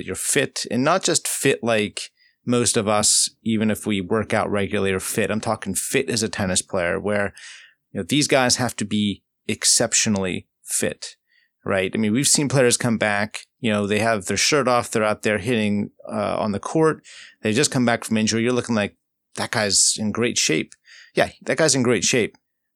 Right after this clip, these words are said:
but he's not in great tennis shape. And there's a massive difference there. Um, someone like, you know, Nadal or Roger or, or Novak even, uh, who's just come back and obviously won Wimbledon.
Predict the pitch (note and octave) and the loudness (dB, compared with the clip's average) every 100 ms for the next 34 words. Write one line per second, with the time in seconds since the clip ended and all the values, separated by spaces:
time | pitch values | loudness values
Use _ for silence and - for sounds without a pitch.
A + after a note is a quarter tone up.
0 | _ A#2 - D3 C#3 C3 F#2+ A2+ G#2+ G#2+ | _ -2 0 0 2 2 0 0 0 -2
1 | G#2+ - - A2+ G2+ - F#2+ D#2 F#2+ G#2 | -2 -8 -6 -2 0 0 0 -2 0 0
2 | G2+ F#2+ G#2+ A2+ - G#2+ F2+ G2 G2 F#2 | 0 0 2 2 0 -2 -2 -4 -2 -2
3 | - G2+ G2 G2 - - - - G#2 G2 | -2 0 -2 -4 -12 -20 -20 -6 -2 0
4 | F#2+ G2 - - - C3 B2 A2+ G#2+ - | 0 -4 -4 0 2 2 2 2 -2 -12
5 | - - A#2+ G#2 G2+ G2 A2+ G#2+ G#2+ G2 | -16 -8 -2 0 0 0 2 4 2 0
6 | F#2 G#2+ G2+ G2 G#2+ G2+ G2 - _ G#2+ | -2 0 0 0 -2 -2 -4 -8 _ -6
7 | G#2 F2+ G#2+ G2+ C#3 A#2+ F#2+ G2+ - - | -4 -4 -4 0 0 2 0 -2 -10 -20
8 | _ - G#2 F#2 G2 F#2+ - _ _ _ | _ -8 -6 -2 -4 -4 -8 _ _ _
9 | _ G#2 F#2+ E2+ G#1+ - _ _ _ _ | _ -4 -2 -2 -4 -10 _ _ _ _
10 | - A#2 G#2+ A#2 - A2 G2+ F#2 F#2 - | -8 -4 0 0 0 0 2 0 -2 -6
11 | A2 F#2 G2 - G2 G#2 G2+ A2+ C#3+ G2+ | -6 -2 0 0 0 0 2 0 0 0
12 | F#2+ | 0